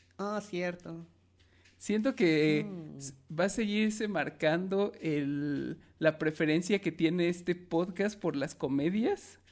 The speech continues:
Speaker 1: Sí.
Speaker 2: Y vamos a empezar a tener como este, es-, este grupo de comedias amontonadas juntas.
Speaker 1: Es, es probable, tal vez podemos forzarnos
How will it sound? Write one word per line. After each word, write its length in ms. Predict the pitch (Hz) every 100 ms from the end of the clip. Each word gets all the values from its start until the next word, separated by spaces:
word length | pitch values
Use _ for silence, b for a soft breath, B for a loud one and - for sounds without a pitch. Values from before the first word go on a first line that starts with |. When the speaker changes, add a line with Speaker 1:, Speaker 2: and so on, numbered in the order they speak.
| -
Speaker 1:
Sí. 220 | - 180
Speaker 2:
Y 120 | 180 156
vamos 280 | 160 190
a 40 | 190
empezar 340 | 156 156 156
a 100 | 170
tener 280 | 165 147 160
como 260 | 170 165 156
este, 580 | 175 180 170 151 156 - _ b b b -
es-, 220 | - 170 175
este 340 | 165 165 170
grupo 460 | 170 175 180 180 175
de 120 | 156
comedias 640 | 151 139 143 147 151 151 -
amontonadas 760 | - 139 139 143 135 131 135 -
juntas. 580 | - 143 - 147 - -
Speaker 1:
Es, 240 | - 165 -
es 160 | 180 180 b b b
probable, 360 | 190 196 220 196
tal 180 | 220 220
vez 120 | 269
podemos 480 | - 208 196 208 -
forzarnos 640 | 165 - 170 170 190 214